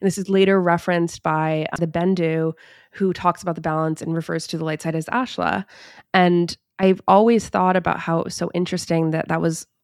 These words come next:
Ahsoka's original name. And I think Dave has woven constantly throughout all these different stories, and especially this one, how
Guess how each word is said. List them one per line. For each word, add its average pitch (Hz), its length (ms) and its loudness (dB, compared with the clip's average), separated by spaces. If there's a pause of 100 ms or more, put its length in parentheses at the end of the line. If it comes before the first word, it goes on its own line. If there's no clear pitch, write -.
Ahsoka's 175 340 0
original 165 360 -2
name. 160 500 2 (480)
And 170 400 4 (280)
I 170 120 2
think 208 320 0
Dave 180 240 0
has 170 200 -4
woven 170 460 0
constantly 165 880 -2
throughout 165 400 0
all 165 140 2
these 175 160 -2
different 170 260 -2
stories, 185 520 0
and 175 120 -2
especially 180 440 0
this 175 220 -2
one, 156 320 0 (380)
how 165 440 4